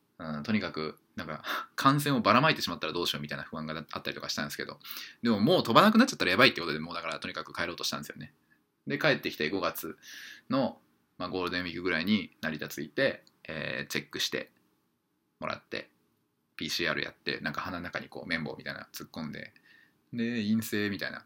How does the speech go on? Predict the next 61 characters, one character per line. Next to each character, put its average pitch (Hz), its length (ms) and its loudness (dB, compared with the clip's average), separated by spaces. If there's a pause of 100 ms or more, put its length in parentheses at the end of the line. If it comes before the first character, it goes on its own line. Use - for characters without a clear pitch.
(100)
感 82 180 -10
じ 82 80 -10
に 85 60 -12
な 85 60 -12
っ - 20 -20
て、 87 100 -8
「あ、 104 60 -4
よ 107 80 -2
か 110 100 -2
っ 107 100 -6 (140)
た」 101 400 -2
っ - 80 -12 (340)
て - 160 0
思 90 180 -6
っ 92 60 -10
て、 - 460 -2 (320)
そ 107 120 -2
っ - 40 -6
か 101 100 2
ら 95 80 4
ま 92 80 2
あ - 40 2
二 87 100 -2
週 92 160 2
間 80 140 -2
自 80 120 -4
粛 - 180 2
で 80 80 -2
す - 100 -10
よ - 60 -10
ね。 110 160 -12 (680)
な 82 100 -6
ん 71 40 -8
か、 - 200 -10 (640)
そ - 380 -8
れ 127 60 2
も 131 80 4
な 127 100 4
ん - 20 -2
か - 80 0
手 151 100 -2
配 139 180 0
と - 80 -6
か - 100 -6
し - 60 -8
て 127 80 0
く 120 60 0
れ 123 80 4
な 123 100 2
い 92 60 0
ん 73 80 -8
で、 69 180 -6
全 76 180 -8
然。 80 240 -10 (180)
な 110 80 -2
ん - 20 -8
か 92 60 -2
一 123 180 -2
日 139 160 -2
と 135 120 0
か、 - 280 -2